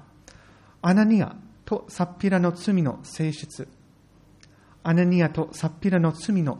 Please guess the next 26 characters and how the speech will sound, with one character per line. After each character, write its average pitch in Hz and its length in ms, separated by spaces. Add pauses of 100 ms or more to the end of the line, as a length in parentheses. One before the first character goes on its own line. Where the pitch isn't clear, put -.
(140)
結 151 180 (100)
果 - 180 (560)
と - 100
い 196 120
う 190 60
二 - 240
つ - 160
の 175 120
ポ 175 160
ン-、 160 140 (160)
ポ 165 160
イ 160 40
ン 151 60
ト 170 140
を - 280 (300)
考 151 80 (180)
え 135 100
た 139 160
い 135 80
と - 180
思 135 280
い 131 60
ま 131 100
す。 - 180 (2750)
ま 165 80
ず、 139 260